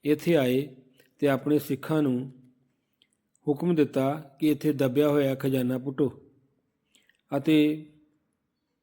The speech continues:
ਉਹਨਾਂ ਦੇ ਸਿੱਖਾਂ ਨੇ ਦੱਬਿਆ ਹੋਇਆ ਖਜ਼ਾਨਾ ਪੁੱਟਿਆ ਤੇ ਉਹ ਖਜ਼ਾਨੇ ਦੇ ਨਾਲ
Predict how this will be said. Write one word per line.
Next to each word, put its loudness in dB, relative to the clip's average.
ਉਹਨਾਂ 2
ਦੇ 4
ਸਿੱਖਾਂ 0
ਨੇ 2
ਦੱਬਿਆ 2
ਹੋਇਆ 4
ਖਜ਼ਾਨਾ -2
ਪੁੱਟਿਆ 0
ਤੇ -2
ਉਹ 4
ਖਜ਼ਾਨੇ 2
ਦੇ -2
ਨਾਲ 0